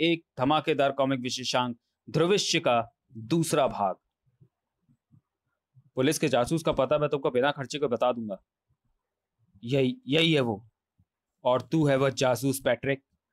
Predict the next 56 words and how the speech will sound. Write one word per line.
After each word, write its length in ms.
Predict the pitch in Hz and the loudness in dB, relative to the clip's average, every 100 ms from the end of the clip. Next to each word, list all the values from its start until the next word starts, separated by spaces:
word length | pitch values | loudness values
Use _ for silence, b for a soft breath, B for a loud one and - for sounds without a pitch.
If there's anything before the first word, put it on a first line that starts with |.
| _ - | _ -2
बस 360 | 147 - - _ _ _ _ - | 0 -2 -8 _ _ _ _ -6
मुझे 200 | 131 147 | -2 0
इस 220 | 151 170 | 2 0
बात 220 | 156 165 160 | 0 0 0
का 80 | |
पता 240 | 147 135 139 | 0 2 2
नहीं 200 | 123 123 | 0 -2
है 160 | 120 110 _ _ _ _ _ _ _ | -4 -8 _ _ _ _ _ _ _
कि 80 | 143 | -2
मुझ 240 | 135 160 165 | 0 0 0
तक 160 | 185 | 0
पहुंचने 320 | 165 139 151 | 2 2 2
के 60 | 151 | 2
लिए 100 | 156 | 2
तुमने 260 | 147 143 123 | 2 0 -2
चाल 320 | - 131 143 | 0 0 2
तो 120 | 147 | 0
अच्छी 220 | 123 - | -2 -4
चली 260 | 120 107 101 _ _ _ _ | -6 -6 -8 _ _ _ _
सुपर 300 | - 139 139 | -4 0 2
कमांडो 380 | 135 139 135 127 | 2 2 2 0
ध्रुव, 280 | 113 143 147 _ _ _ - | 0 -2 -2 _ _ _ 0
पर 100 | 170 | 2
इस 140 | 180 | 2
मौके 260 | 180 175 185 | 0 2 0
से, 380 | 180 175 135 - _ _ - | 2 2 0 -4 _ _ -4
इस 160 | 165 | -2
मौके 300 | 170 165 180 | 2 2 2
के 80 | 170 | 2
लिए 120 | 170 | 2
मैं 120 | 165 160 | 2 2
पहले 320 | 143 135 143 | 2 2 2
से 100 | 147 | 0
ही 60 | 139 | 0
तैयार 400 | 127 120 127 113 | 0 2 0 -2
था। 160 | 101 - _ _ - | -12 -20 _ _ -8
मैं 260 | 113 147 151 | 0 2 2
भी। 160 | 123 110 _ _ _ _ _ - _ _ - | -2 -4 _ _ _ _ _ -20 _ _ -2
तुमको 240 | 185 220 | 0 2
तो 100 | 214 | 2
मैंने 200 | 202 202 | 2 2
पहले 220 | 196 196 | 2 2
कभी 200 | 180 160 | 2 2
नहीं 140 | 156 147 | 2 2
देखा, 240 | 120 123 | 2 0
शायद 260 | 123 160 170 | 0 0 0
तुमको 280 | 190 190 185 | -2 -2 -2
किसी 200 | 185 180 | -2 -2
खास 280 | 135 160 175 | 0 0 2
काम 180 | 180 175 | 0 2
के 60 | |
लिए 120 | 180 | 0
इंपोर्ट 280 | 160 147 185 | 2 0 -2
किया 200 | - 160 | 0 0
गया 180 | 117 | 0
है। 100 | 101 | -2